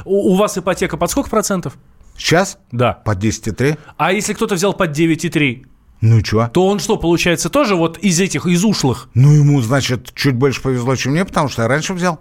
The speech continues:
Speaker 1: Ну, так вот и они,
Speaker 2: Ну, так
Speaker 1: ребята,
Speaker 2: я же
Speaker 1: тоже
Speaker 2: могу
Speaker 1: хотели.
Speaker 2: ре-, я же могу рефинансировать, я еще подожду немножко, рефинансирую.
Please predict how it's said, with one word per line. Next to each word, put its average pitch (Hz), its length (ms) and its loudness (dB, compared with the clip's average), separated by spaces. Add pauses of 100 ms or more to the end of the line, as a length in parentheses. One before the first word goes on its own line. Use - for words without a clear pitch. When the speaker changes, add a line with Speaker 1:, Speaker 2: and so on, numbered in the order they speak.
Speaker 1:
Ну, 131 160 0
так 139 180 -2
вот 147 180 0
и 139 60 2
они, 139 120 6
Speaker 2:
Ну, 214 120 4
так 220 80 0
Speaker 1:
ребята, 208 160 -2
Speaker 2:
я 233 100 2
же - 60 -2
Speaker 1:
тоже 214 100 0
Speaker 2:
могу 208 200 2
Speaker 1:
хотели. 202 180 0
Speaker 2:
ре-, - 40 -20 (120)
я 156 180 2
же 156 100 -2
могу 165 220 0
рефинансировать, 151 800 0
я 123 80 2
еще 123 220 -2
подожду 127 360 0
немножко, 175 460 0
рефинансирую. 107 720 0